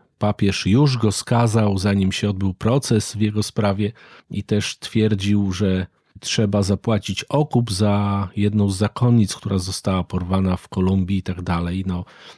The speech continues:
tutaj papież wyraził się, że nie jest co do tego przekonany, ale właśnie te nagrania wypłynęły teraz przy okazji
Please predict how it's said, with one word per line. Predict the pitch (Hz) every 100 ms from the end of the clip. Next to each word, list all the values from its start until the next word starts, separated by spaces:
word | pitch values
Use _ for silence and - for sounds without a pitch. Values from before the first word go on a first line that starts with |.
| _
tutaj | - - 95
papież | - 98 98 - -
wyraził | 101 98 95 95
się, | - 95
że | 95 104
nie | 104
jest | 95 -
co | 101
do | 98
tego | 110 101
przekonany, | 101 110 104 117 113 110 127 _ _ - - -
ale | 175 180 175
właśnie | 170 160 - 143
te | 131 120
nagrania | 110 117 120 117
wypłynęły | 107 120 117 104 117 110
teraz | - 104 98 -
przy | - 101
okazji | 92 - 101 90 98